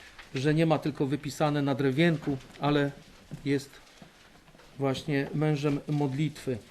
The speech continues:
Psalm osiemdziesiąty ósmy, czternasty werset, to ma tylko jedno zapisane, a to jeszcze przeczytam. E, „Lecz ja, Panie, do Ciebie wołam, a rankiem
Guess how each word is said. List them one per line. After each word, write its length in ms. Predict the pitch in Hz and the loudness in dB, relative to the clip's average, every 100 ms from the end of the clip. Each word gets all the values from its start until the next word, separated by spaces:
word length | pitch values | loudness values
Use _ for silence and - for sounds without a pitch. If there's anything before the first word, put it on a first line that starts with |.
| - - - - - | -18 -16 -16 -20 -18
Psalm 300 | - 190 190 | 2 4 6
osiemdziesiąty 680 | 180 - 170 160 170 165 175 | 4 2 2 4 4 4 6
ósmy, 440 | 202 202 165 156 156 - - - | 6 6 4 4 0 -12 -20 -8
czternasty 680 | - - 160 165 165 - 165 | -2 4 6 8 6 6 4
werset, 460 | 147 147 - 143 - | 6 4 4 0 0
to 80 | |
ma 120 | 151 147 | -2 -2
tylko 220 | 160 139 | 0 2
jedno 280 | 160 165 139 | 4 2 2
zapisane, 580 | 139 143 143 143 147 151 | 0 -2 -2 0 0 -2
a 320 | 143 139 139 - | -2 -2 -2 -2
to 100 | 143 | -4
jeszcze 220 | 127 - | -2 -6
przeczytam. 520 | - 139 131 123 127 127 - - - - - - - - - | -8 -6 -6 -4 -6 -8 -18 -20 -20 -20 -20 -20 -20 -20 -6
E, 40 | 135 139 139 139 139 - - - - - _ - - - - - - - - - - _ - | -2 2 2 0 -4 -10 -20 -20 -20 -20 _ -20 -20 -20 -20 -20 -20 -20 -20 -20 -20 _ 4
„Lecz 400 | 165 170 175 - - | 6 6 4 -8 -6
ja, 320 | 151 175 226 208 | 8 10 10 8
Panie, 520 | 185 170 160 151 139 - | 10 10 8 4 0 0
do 160 | 147 165 | 4 6
Ciebie 400 | 196 170 147 131 | 10 10 8 6
wołam, 420 | 143 127 127 123 - _ - - _ _ | 6 4 2 -4 -10 _ -20 -20 _ _
a 140 | 151 151 | 6 10
rankiem 640 | 175 240 226 190 147 | 12 10 10 6 4